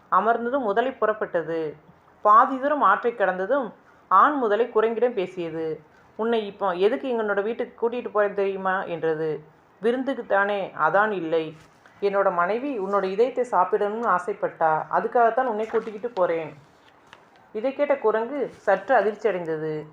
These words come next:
பயத்தை வெளியே காட்டிக்கொள்ளாமல் உடனே சமயோஜிதமாக யோசித்தது.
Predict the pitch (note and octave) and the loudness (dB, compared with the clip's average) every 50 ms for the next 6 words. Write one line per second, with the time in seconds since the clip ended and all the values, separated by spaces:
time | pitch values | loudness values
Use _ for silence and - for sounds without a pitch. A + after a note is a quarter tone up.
0 | - _ _ _ _ _ _ F#3+ F#3+ A3 C4+ C4 - C#4+ B3 A3 G#3 A3 A#3+ B3+ | -20 _ _ _ _ _ _ 4 4 4 2 2 -2 0 2 2 2 2 0 0
1 | B3 A3 G3 F#3+ F#3+ A3 G#3+ - G3 G3 G3 G3 G#3+ B3+ C#4+ C4+ - - - F#3+ | 2 2 0 2 0 -2 0 0 2 4 4 4 4 2 0 -2 -2 -2 -2 0
2 | G3+ A#3 B3 C#4 C#4+ - G#3+ F#3 G#3 A#3 B3 B3+ B3 A3 G#3+ G#3 A3+ A3 A3 A3 | 0 2 0 0 -2 0 -2 0 0 2 2 2 2 2 0 -2 2 2 2 2
3 | B3 C4 A3 F#3+ F#3+ F#3 - G3 - - F3+ D#3+ E3 E3+ E3+ E3 D3+ | 2 0 0 -2 -2 -4 -6 -12 -8 -8 -6 -6 -4 -6 -6 -6 -8